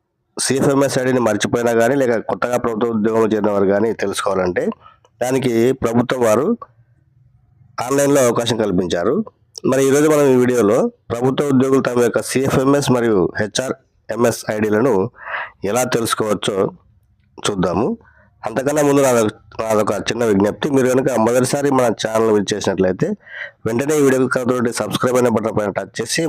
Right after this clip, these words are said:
మన ఛానల్ సబ్స్క్రైబ్ చేసుకొని, ఈ వీడియోని లైక్ చేసి, మీ ఫ్రెండ్స్తో షేర్ చేయండి. మరి దీనికోసం, అంటే,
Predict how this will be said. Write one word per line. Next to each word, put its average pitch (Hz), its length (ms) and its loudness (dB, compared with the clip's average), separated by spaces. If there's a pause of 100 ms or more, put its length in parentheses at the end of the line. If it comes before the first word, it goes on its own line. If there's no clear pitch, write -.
మన 110 80 2 (100)
ఛానల్ 104 260 -2
సబ్స్క్రైబ్ 120 400 -4
చేసుకొని, 113 300 -8
ఈ 104 60 2
వీడియోని 104 220 2
లైక్ 92 180 -6
చేసి, 92 140 -6 (100)
మీ 92 100 -4
ఫ్రెండ్స్తో 90 340 -4 (640)
షేర్ 110 300 -4
చేయండి. - 320 -2 (1040)
మరి 135 160 2 (160)
దీనికోసం, 135 480 0 (360)
అంటే, 123 120 -4